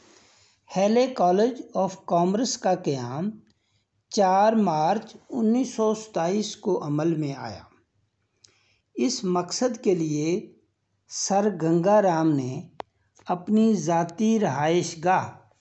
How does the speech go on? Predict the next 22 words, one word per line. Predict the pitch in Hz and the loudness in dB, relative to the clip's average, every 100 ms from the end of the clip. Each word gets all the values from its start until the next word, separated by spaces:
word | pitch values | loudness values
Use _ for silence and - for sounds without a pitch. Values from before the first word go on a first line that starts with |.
| _ _ _ _ _ | _ _ _ _ _
नाभा | 151 151 175 220 220 226 | -4 -2 0 0 2 2
हाउस | 160 151 165 190 - - _ _ _ _ - | 2 0 0 0 -4 -18 _ _ _ _ -4
कॉलेज | 175 185 220 208 - | 0 2 2 0 0
के | 185 | 0
लिए | 165 160 170 170 | 2 2 0 0
अतिया | 196 214 202 156 | -4 0 0 0
कर | - 107 | -4 -10
दी। | - - _ _ _ _ _ _ _ _ _ _ _ _ _ _ - | -14 -20 _ _ _ _ _ _ _ _ _ _ _ _ _ _ -4
कॉलेज | 180 202 254 262 | 0 4 2 0
का | 320 233 | 0 2
नाम | 180 151 156 214 - - _ _ _ _ _ _ _ _ _ _ - | 2 2 0 -2 -4 -14 _ _ _ _ _ _ _ _ _ _ -2
उस | 277 - | -2 -2
वक्त | 170 190 208 - | -4 -4 -4 -10
के | - 180 175 | -2 0 0
गवर्नर | 160 156 156 175 196 190 | 0 -2 0 2 2 0
पंजाब | 180 151 147 135 151 185 - _ _ _ _ _ | -2 -2 0 0 -2 -2 -6 _ _ _ _ _
सर | - - 214 214 | -10 -2 2 2
मैल्कम | 208 170 165 170 170 208 208 | 2 2 2 0 0 0 2
हेले | 147 160 175 196 | 2 0 0 0
के | 196 180 | 0 0
नाम | 160 143 156 170 | 0 -2 -4 -6
पर | 151 131 147 | -8 -10 -14